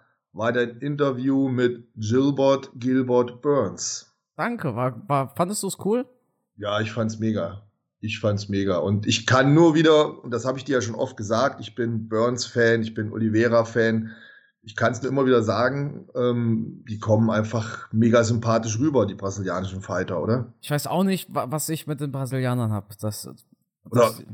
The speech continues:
Speaker 1: Junior, Junior dos Santos hab ich ja auch schon getroffen,
Speaker 2: Ja.
Speaker 1: äh, mit ihm am Frühstückstisch gesessen. Ein mega sympathischer Typ. Also wenn mir einer gesagt hätte, das ist die Killermaschine im Schwergewicht, der dreimal mit Cain Velasquez gekämpft hat, hätte ich mich kaputt gelacht.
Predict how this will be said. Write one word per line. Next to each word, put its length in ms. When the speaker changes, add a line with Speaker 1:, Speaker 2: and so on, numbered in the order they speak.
Speaker 1:
Junior, 380
Junior 320
dos 200
Santos 440
hab 140
ich 60
ja 100
auch 120
schon 260
getroffen, 640
Speaker 2:
Ja. 300
Speaker 1:
äh, 80
mit 460
ihm 160
am 100
Frühstückstisch 680
gesessen. 580
Ein 460
mega 420
sympathischer 800
Typ. 260
Also 220
wenn 120
mir 100
einer 180
gesagt 400
hätte, 400
das 340
ist 240
die 100
Killermaschine 760
im 120
Schwergewicht, 800
der 160
dreimal 440
mit 140
Cain 260
Velasquez 500
gekämpft 340
hat, 140
hätte 80
ich 160
mich 120
kaputt 340
gelacht. 420